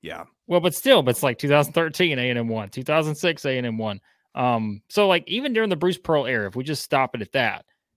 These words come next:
Speaker 2: A and M has probably had as much success as anybody in Auburn Arena or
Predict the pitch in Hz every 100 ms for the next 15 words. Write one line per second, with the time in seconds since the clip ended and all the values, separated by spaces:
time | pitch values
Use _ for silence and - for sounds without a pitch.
0 | _ _ - 185 294 294 277 220 - -
1 | 208 262 302 190 196 208 165 196 - 170
2 | - 175 165 139 147 147 120 104 98 -
3 | 123 120 127 127 117 120 120 101 - 104
4 | 101